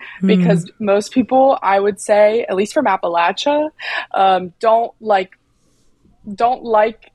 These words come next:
Speaker 2: inside game. They, they know these
Speaker 1: <laughs>
Speaker 2: people are scummy.
Speaker 1: <laughs> Yeah.
Speaker 2: They know at the root, like, and at the core, a system that relies on dark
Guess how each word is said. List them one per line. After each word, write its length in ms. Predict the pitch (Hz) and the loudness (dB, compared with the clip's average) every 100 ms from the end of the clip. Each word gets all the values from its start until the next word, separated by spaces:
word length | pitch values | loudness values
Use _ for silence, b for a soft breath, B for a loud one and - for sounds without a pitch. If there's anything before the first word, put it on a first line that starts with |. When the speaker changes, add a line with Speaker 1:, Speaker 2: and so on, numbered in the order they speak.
| - | -6
Speaker 2:
inside 400 | 226 240 214 180 | -4 0 0 0
game. 320 | 175 151 139 - | -4 -6 -10 -2
They, 120 | 226 | -2
they 220 | 202 254 254 | 2 0 0
know 320 | 226 233 262 | 2 2 2
these 180 | 285 277 | 0 -2
Speaker 1:
<laughs> 40 | |
Speaker 2:
people 200 | 277 247 | -4 0
are 100 | 233 | 0
scummy. 680 | 233 - 202 196 220 277 233 | 0 -2 -2 -2 -4 -2 -2
Speaker 1:
<laughs> 60 | - | -2
Yeah. 140 | 226 - | -4 0
Speaker 2:
They 180 | 233 233 | 0 0
know 340 | 220 214 240 | 2 4 4
at 120 | 247 | -2
the 140 | 254 226 | -8 -8
root, 460 | 185 208 226 254 - | -2 0 0 0 -6
like, 280 | 233 208 208 _ | -2 -2 -2 _
and 140 | 233 226 | -4 0
at 140 | 220 | 0
the 100 | 220 | -2
core, 720 | 208 - - 196 208 254 330 320 B B - | -8 -6 0 2 2 2 0 -2 B B -2
a 120 | 220 | -2
system 580 | - 220 220 269 240 233 | 0 -4 -2 -2 -2 0
that 220 | 190 190 | -2 0
relies 600 | 196 190 185 196 220 214 | 0 2 2 2 2 0
on 240 | 196 185 | -2 -2
dark 280 | 185 185 190 | 0 0 0